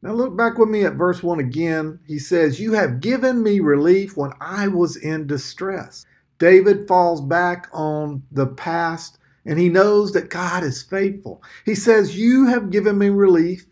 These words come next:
when I've been in distress, when I've been through trials before."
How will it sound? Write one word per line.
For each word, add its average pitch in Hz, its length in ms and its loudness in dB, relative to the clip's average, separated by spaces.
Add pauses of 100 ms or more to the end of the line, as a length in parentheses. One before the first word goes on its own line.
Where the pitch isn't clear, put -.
when 185 160 -2
I've 202 220 2
been 208 180 2
in 208 100 -2
distress, 196 640 -2
when 185 100 -2
I've 202 160 -4
been 208 220 -4
through 208 180 -4
trials 175 600 -4
before." 190 600 -6